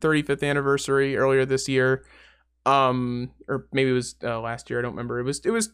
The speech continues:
within the, in the past year. Uh, that was received well, 'cause there was also a ton of other Mario shit, like Super Mario thirty-five, and then the, um, the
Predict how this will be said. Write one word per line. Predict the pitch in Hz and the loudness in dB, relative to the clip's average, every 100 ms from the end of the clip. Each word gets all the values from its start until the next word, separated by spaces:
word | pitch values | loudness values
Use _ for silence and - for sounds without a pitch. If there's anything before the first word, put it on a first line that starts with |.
| - | -2
within | 196 156 | 0 0
the, | 135 - | -4 -4
in | 127 | -4
the | 131 | -4
past | - 117 - | -4 -4 -6
year. | 110 107 - - - _ _ - | -6 -6 -12 -20 -20 _ _ 2
Uh, | 160 160 160 160 156 151 147 147 143 104 80 71 | 4 6 6 6 6 4 4 4 2 0 -8 -8
that | 170 190 233 | 0 2 4
was | 262 233 | 2 0
received | 233 - 233 196 | -2 0 0 4
well, | 220 240 | 4 4
'cause | 202 | 2
there | 175 | 2
was | 175 | 2
also | 202 196 | 2 0
a | 156 | -2
ton | - 190 | 0 0
of | 185 | 2
other | 185 180 | 2 2
Mario | 170 180 | 2 2
shit, | 196 196 | 2 0
like | 135 | 0
Super | - 160 | -2 -2
Mario | 156 151 | 2 2
thirty-five, | 151 147 127 - 147 151 151 151 | 2 -2 -2 0 2 4 2 0
and | 135 | -2
then | 127 131 | -2 -2
the, | 127 123 | -2 0
um, | 120 117 113 | -2 -6 -6
the | 127 117 113 | 0 0 0